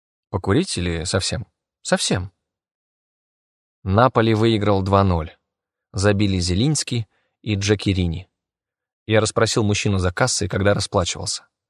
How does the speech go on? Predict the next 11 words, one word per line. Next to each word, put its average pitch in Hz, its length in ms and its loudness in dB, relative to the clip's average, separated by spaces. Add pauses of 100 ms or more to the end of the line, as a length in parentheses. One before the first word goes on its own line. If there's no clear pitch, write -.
(280)
Одиннадцать 104 640 -2
евро. - 340 -8 (540)
Пять 117 220 0
евро 98 220 2
за 87 140 -2
пиво 156 320 0 (120)
и 90 120 -4
шесть - 420 -4
за 87 220 -2
полбокала 113 580 2
вина. 90 340 -6